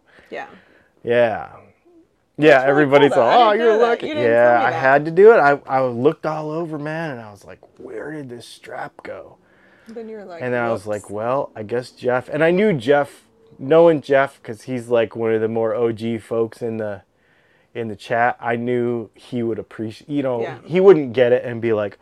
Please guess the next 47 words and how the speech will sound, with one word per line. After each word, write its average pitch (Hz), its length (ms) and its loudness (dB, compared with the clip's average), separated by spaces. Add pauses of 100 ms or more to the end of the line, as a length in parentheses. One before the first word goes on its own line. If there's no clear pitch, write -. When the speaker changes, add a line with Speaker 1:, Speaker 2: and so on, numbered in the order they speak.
(160)
Speaker 2:
"Oh, 135 120 2
this 117 180 -4
is 104 140 -14
dumb. 117 340 0
He 107 60 -8
just 101 200 -12
gave 113 220 -6
me 110 120 -12
his 98 120 -12
own." 104 340 -12
You 135 100 -2
know, 120 180 -2 (220)
I 139 100 -2
knew 139 220 -2
he 120 160 -6
would 113 120 -2
be 113 120 -6
like, 104 180 -4
"Oh, 135 160 -6
this 123 160 -10
is 117 100 -18
cool." 120 300 -6
'Cause, 101 200 -14 (260)
and 147 100 4
I, 160 180 4
and 156 120 0
I 151 40 4
actually 151 280 2
wrote 127 220 4
him 123 80 -2
a 117 40 -2
little 104 160 -4
note, 98 300 -10
and 101 80 -16
I - 40 -14
was 98 100 -16
like, 92 140 -14
"Hey, 87 260 -14
just - 220 -12
F - 180 -10
Y 131 180 0
I, 117 280 -6 (580)
this 101 180 -20
is 117 180 -4
the 113 80 -6
prototype 123 680 -2
because 107 320 -12